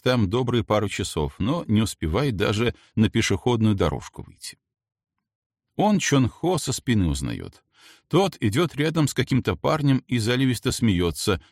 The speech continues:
то и дело поглядывая на своего собеседника. Мингю вспыхивает настолько стремительно, что этим залпом хватило бы весь кампус спалить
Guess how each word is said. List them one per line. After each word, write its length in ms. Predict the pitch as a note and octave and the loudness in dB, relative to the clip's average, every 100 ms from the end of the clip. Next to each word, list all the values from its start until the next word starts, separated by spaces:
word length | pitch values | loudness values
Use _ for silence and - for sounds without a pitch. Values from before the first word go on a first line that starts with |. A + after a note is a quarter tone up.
| _ | _
то 140 | D3+ | 0
и 160 | C#3+ G2+ | 2 0
дело 320 | F2+ C#3+ C3 | 0 0 0
поглядывая 680 | - E2 F2 A#2 A2 G#2 | -2 -2 0 -2 0 0
на 120 | G2 G2 | 0 0
своего 320 | - F#2 E2+ | 0 0 0
собеседника. 720 | - D2+ C#2+ B1 - - - _ _ _ _ _ _ _ | -4 -6 -6 -8 -12 -16 -20 _ _ _ _ _ _ _
Мингю 540 | - G2+ A#2 G#2+ C3+ G#3+ | 2 4 6 4 2 -2
вспыхивает 800 | - - F3+ - D3+ D#3+ D3+ - | -4 -4 -4 -2 0 2 0 0
настолько 540 | G2+ F#2+ - C#3 - | -2 0 -2 -2 -2
стремительно, 760 | - G2 G2 F3 - C2 G2+ - | -4 -2 -2 -2 -4 -6 -8 -14
что 240 | - - A2 | -6 -2 0
этим 320 | B2 - G#2 | 0 2 2
залпом 480 | D#2+ A2+ E3+ - D3+ | 2 0 0 -2 -2
хватило 460 | - G2+ - D3+ | 0 -2 0 -2
бы 180 | D3 C#3+ | 0 2
весь 400 | G2 G#2 D3+ - | 2 2 0 -2
кампус 460 | - B2 F2 E2+ E2 | 0 0 0 -2 -8
спалить 520 | - D#2+ E2 E2+ - | -2 0 2 0 -4